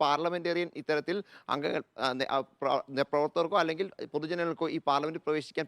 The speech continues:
പാസ് നൽകുമ്പോൾ അദ്ദേഹത്തിന് ഈ ആളുകളെ അറിഞ്ഞിരിക്കണം എന്നൊരു കീഴ്വഴക്കം ഉണ്ട് എന്ന് പറയുന്നു. അതുമായി ബന്ധപ്പെട്ട കാര്യങ്ങൾ ഉൾപ്പെടെ ചോദ്യങ്ങൾ ഉണ്ടാകും. കഴിഞ്ഞ മൂ-, ല-, മൂന്ന് മാസത്തിനിടയിൽ നിരവധി തകട-, തവണ ഈ മനോരഞ്ജൻ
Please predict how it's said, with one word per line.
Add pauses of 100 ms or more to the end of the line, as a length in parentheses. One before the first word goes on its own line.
പാസ്
നൽകുമ്പോൾ
അദ്ദേഹത്തിന് (260)
ഈ
ആളുകളെ
അറിഞ്ഞിരിക്കണം
എന്നൊരു
കീഴ്വഴക്കം
ഉണ്ട്
എന്ന്
പറയുന്നു.
അതുമായി
ബന്ധപ്പെട്ട (100)
കാര്യങ്ങൾ
ഉൾപ്പെടെ
ചോദ്യങ്ങൾ
ഉണ്ടാകും.
കഴിഞ്ഞ
മൂ-,
ല-,
മൂന്ന്
മാസത്തിനിടയിൽ (260)
നിരവധി
തകട-, (100)
തവണ
ഈ
മനോരഞ്ജൻ